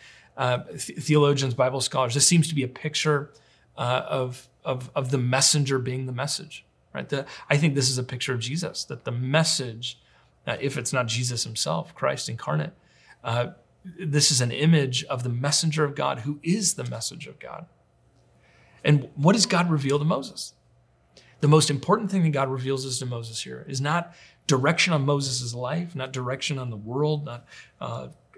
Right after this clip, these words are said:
some brilliant information on some social conversation. The most important thing that God reveals to Moses is the name of God. Ehyeh Asher Ehyeh, I am who I am. I am who I am.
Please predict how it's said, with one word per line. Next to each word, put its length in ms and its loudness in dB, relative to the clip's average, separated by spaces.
some 520 -4
brilliant 360 6
information 520 -6
on 120 -8
some 180 -6
social 300 -4
conversation. 640 -8
The 60 0
most 200 6
important 420 0
thing 140 0
that 120 -8
God 200 -4
reveals 360 -6
to 80 -10
Moses 460 -10
is 140 -2
the 80 -2
name 180 -4
of 100 -8
God. 220 -4
Ehyeh 300 8
Asher 320 2
Ehyeh, 360 -6
I 160 2
am 280 0
who 180 -4
I 120 -4
am. 280 -8
I 120 -6
am 220 0
who 120 -2
I 100 -2
am. 200 -10